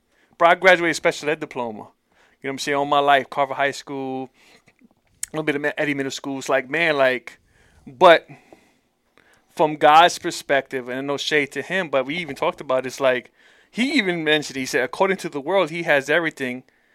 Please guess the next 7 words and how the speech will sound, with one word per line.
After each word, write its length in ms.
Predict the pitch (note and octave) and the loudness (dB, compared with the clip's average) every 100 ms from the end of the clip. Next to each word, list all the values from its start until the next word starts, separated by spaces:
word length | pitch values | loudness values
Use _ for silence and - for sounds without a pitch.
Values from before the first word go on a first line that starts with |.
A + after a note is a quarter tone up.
| _ _ - | _ _ -6
but 80 | C3 | 2
has 240 | C#3 B2 | 2 2
nothing 340 | C#3+ - D3 | -4 -4 -8
because 300 | C#3 B2+ C3+ | -8 -8 -8
he's 120 | C3+ - | -8 -8
spiritually 480 | - E3+ E3+ C#3+ | -4 -4 -4 -8
poor. 440 | B2+ - A#2+ A#2+ | -10 -6 -4 -4